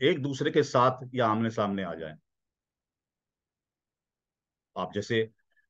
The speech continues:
नौकरी का कारक है, मान लिया शनि ले लेते हैं आप, या दसवें भाव का कारक है आप बुध ले लेते हैं, तो बुध कुंडली में, गोचर कुंडली में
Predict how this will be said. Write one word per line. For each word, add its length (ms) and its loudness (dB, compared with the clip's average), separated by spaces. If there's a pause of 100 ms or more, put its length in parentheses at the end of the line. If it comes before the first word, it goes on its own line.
(120)
नौकरी 320 2
का 100 4
कारक 360 2
है, 60 -2
मान 160 -4
लिया 140 0
शनि 340 -2
ले 100 -4
लेते 240 -10
हैं 80 -10
आप, 140 -14 (1160)
या 100 -2
दसवें 340 0
भाव 140 2
का 120 2
कारक 320 2
है 80 4
आप 140 2
बुध 220 -4
ले 120 -8
लेते 280 -14
हैं, 80 -18 (1900)
तो 80 4
बुध 360 4
कुंडली 320 4
में, 120 0
गोचर 300 0
कुंडली 320 -4
में 300 -6